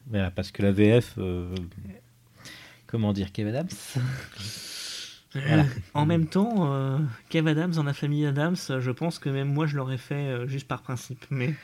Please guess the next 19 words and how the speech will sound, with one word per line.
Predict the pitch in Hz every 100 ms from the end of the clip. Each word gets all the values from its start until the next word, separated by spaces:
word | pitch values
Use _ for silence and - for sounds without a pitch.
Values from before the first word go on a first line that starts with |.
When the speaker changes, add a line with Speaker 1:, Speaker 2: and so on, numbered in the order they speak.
| - - _ _ _
Speaker 1:
Ouais, | 104 107 98
mais | 104 101
ouais, | 104 101 - 104
ouais, | 101 160
Speaker 2:
<laughs> | -
Speaker 1:
ouais. | 104 95 _ -
Ouais, | 104 107
ouais, | 107 98
on | 98 95
va, | 95 90 90
on |
va, | 98 101
on |
va, | 101 110
on |
va | 110
passer | 117 104
là-dessus. | 110 -
Speaker 2:
<laughs> | -